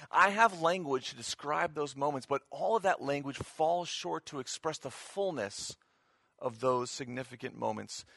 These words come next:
in life. So it is with the kingdom of God and how we describe it.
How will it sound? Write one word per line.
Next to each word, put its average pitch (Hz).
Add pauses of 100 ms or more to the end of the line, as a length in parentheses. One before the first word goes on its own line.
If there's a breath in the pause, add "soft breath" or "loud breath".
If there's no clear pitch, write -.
(180 soft breath)
in 110
life. 98 (1160)
So 139
it 151
is 123
with 117
the 113
kingdom 110
of 107
God 104
and 101
how 107
we 107
describe 101
it. -